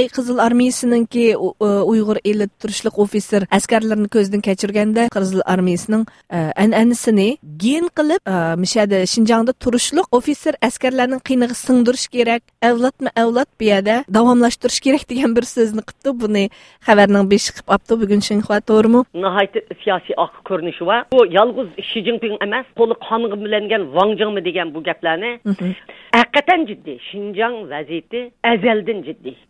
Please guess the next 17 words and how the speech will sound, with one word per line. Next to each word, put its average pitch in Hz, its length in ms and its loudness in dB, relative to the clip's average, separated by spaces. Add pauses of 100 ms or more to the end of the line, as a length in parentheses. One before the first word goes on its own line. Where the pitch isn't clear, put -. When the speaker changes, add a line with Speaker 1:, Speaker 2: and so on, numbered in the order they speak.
(120)
Speaker 2:
Xitoy 226 360 0
hukumati 185 480 -8
besib 160 340 -8
olgandan 160 460 -4
tortib 160 420 -12
to - 180 -14
hozirgacha 190 680 -4 (400)
Uyg'ur 175 380 2
xalqi 170 420 -4 (300)
bu 240 120 -2
jiddiy 156 420 -4
vaziyatdan 151 460 -4
pastga 151 220 -14
tushib - 220 -16
qolgani 143 340 -8
yo'q. 170 180 -4 (380)
Bu 156 140 -8